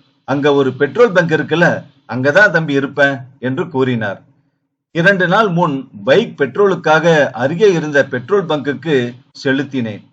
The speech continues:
பெட்ரோல் அடித்துக் கொண்டிருந்த போதுதான் அங்கே அந்த பெரியவரை பார்த்தேன்.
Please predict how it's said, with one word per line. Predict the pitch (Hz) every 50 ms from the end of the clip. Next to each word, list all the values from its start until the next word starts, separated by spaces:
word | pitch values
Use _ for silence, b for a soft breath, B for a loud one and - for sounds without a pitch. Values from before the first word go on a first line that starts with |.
| _ _ _ _ _ _ _ _ -
பெட்ரோல் | 147 151 151 - 240 254 240 214
அடித்துக் | 180 165 170 165 160 143 -
கொண்டிருந்த | 165 160 147 151 147 135 139 139
போதுதான் | 120 143 165 165 165 160 165 165 156 139 120 117 117 -
அங்கே | - 131 139 127 139 139
அந்த | 131 123 120 120 - -
பெரியவரை | 139 139 156 185 185 165 139 135 143 131 123
பார்த்தேன். | 123 117 120 117 113 - 113 104 92 - _